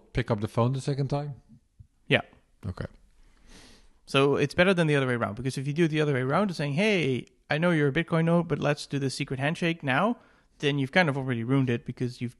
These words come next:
Speaker 2: you've just told all the spies that you're a Bitcoin node.
Speaker 1: Right.
Speaker 2: So
Speaker 1: You
Speaker 2: that's why it's good to be able to immediately try the, the new way,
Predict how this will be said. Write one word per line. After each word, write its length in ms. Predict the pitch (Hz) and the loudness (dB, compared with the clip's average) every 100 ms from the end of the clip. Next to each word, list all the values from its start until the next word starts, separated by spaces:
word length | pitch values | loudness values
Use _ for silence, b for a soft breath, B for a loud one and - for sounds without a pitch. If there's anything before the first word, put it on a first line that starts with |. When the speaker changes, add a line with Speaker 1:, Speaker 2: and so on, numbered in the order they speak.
| _ 349 | _ -12
Speaker 2:
you've 200 | 143 - | -10 -6
just 240 | 131 - | -6 -2
told 240 | 139 131 | 0 0
all 80 | 113 | 0
the 80 | 123 | -4
spies 340 | - 123 120 | -4 -2 -2
that 140 | 117 - | -4 -4
you're 100 | 113 | -4
a 40 | |
Bitcoin 340 | 117 - 101 104 | -4 -6 -8 -8
node. 200 | - - _ - | -10 -14 _ -6
Speaker 1:
Right. 320 | 107 98 87 | 0 0 0
Speaker 2:
So 120 | - | -2
Speaker 1:
You 0 | |
Speaker 2:
that's 200 | 139 143 | 0 0
why 140 | 147 135 | 2 0
it's 140 | 131 | 0
good 180 | - 156 | -2 -2
to 80 | 147 | 0
be 120 | 135 | 0
able 160 | 131 131 | 0 -2
to 80 | |
immediately 520 | 127 139 151 180 165 139 | -4 -2 0 0 -2 -6
try 340 | - 139 131 | -4 -2 -2
the, 400 | 127 120 120 120 | -4 -8 -8 -8
the 80 | 123 | -4
new 160 | 127 185 | -2 0
way, 300 | 196 233 | 0 0